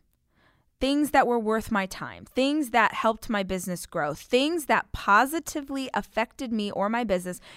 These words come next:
however you wanna title that. You guys get the idea. These are really good things. This is the kind of stuff that we wanna see more of in twenty nineteen. The second list that I want you to make is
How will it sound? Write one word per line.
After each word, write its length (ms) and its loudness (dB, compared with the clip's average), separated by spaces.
however 340 4
you 140 4
wanna 220 2
title 320 -2
that. 160 -6
You 100 -6
guys 200 2
get 180 -4
the 120 -2
idea. 320 -4
These 220 -2
are 160 4
really 420 2
good 260 0
things. 320 -6
This 300 2
is 120 -2
the 100 0
kind 520 0
of 140 -2
stuff 560 0
that 180 0
we 220 2
wanna 240 2
see 220 -4
more 360 2
of 140 -4
in 100 -6
twenty 320 -6
nineteen. 440 -12
The 120 -2
second 640 0
list 220 -2
that 100 -4
I 40 0
want 260 -6
you 160 -10
to 160 -14
make 460 -12
is 440 -4